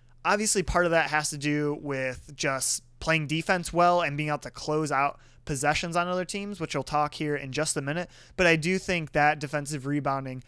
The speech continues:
helps feed into that transition game and helps feed into that shooting and getting their players open shots while the defense is scrambling in transition. And so defensively, I think that's going to be a major key for them,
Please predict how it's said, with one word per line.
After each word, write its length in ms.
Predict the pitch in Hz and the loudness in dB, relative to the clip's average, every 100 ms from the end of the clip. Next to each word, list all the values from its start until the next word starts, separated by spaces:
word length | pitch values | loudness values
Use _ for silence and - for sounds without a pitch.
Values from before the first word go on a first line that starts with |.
| - | -10
helps 360 | - 185 170 - | 0 0 2 -2
feed 180 | 180 175 | -2 -2
into 120 | 165 | 2
that 120 | 156 | 0
transition 520 | - 156 143 143 151 139 | 2 -2 0 0 -2 -2
game 340 | 135 135 135 - - | -4 -6 -8 -14 0
and 100 | 175 | 4
helps 260 | 214 208 - | 4 2 0
feed 240 | 208 214 | 2 0
into 260 | - 185 202 | 0 -2 2
that 160 | 190 | 4
shooting 380 | - - 233 156 | 4 2 2 0
and 180 | 127 135 | -2 -4
getting 240 | 151 180 | -2 -2
their 100 | 175 | -2
players 400 | 165 175 165 151 - | -2 2 2 2 -2
open 300 | 165 175 151 | -4 -4 -4
shots 640 | - 147 143 135 - - - - | -2 2 2 0 -4 -6 -6 -6
while 160 | 147 147 | 0 2
the 80 | 147 | 2
defense 400 | 147 147 147 143 | 0 0 -2 -2
is 80 | - | -2
scrambling 680 | - 127 131 123 123 120 120 | -2 -2 -4 -6 -8 -10 -12
in 120 | 131 | -10
transition. 680 | 120 123 117 123 - - - - _ _ _ - - - | -8 -8 -8 -6 -6 -10 -18 -20 _ _ _ -20 -12 -2
And 100 | 175 | 4
so 120 | 214 | 6
defensively, 540 | 190 180 202 220 214 | 8 6 4 4 4
I 40 | 185 | 4
think 180 | 196 175 | 2 2
that's 200 | 156 - | 2 2
going 200 | 170 170 | -2 0
to 40 | |
be 120 | 160 | 2
a 60 | 139 | 0
major 440 | 139 151 156 151 | 0 0 0 -2
key 280 | 131 - 151 | -4 -4 -4
for 160 | - 135 | -4 -4
them, 340 | 120 117 120 | -4 -4 -8